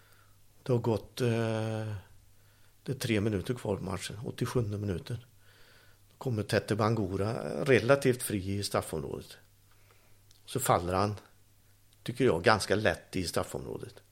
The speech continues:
Straff till oss. Två ett, Mohamed Bangura. Och, och vi vann den matchen med två ett.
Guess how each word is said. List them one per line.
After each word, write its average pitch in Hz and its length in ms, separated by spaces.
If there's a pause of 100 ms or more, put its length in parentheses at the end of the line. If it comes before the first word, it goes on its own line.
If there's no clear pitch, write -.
(220)
Straff - 400
till 95 120
oss. - 260 (920)
Två 113 240
ett, 85 380
Mohamed 90 440
Bangura. 82 460 (1400)
Och, 113 320
och 107 120
vi 104 60
vann 90 240
den 87 160
matchen 78 280
med 71 120
två - 200
ett. - 240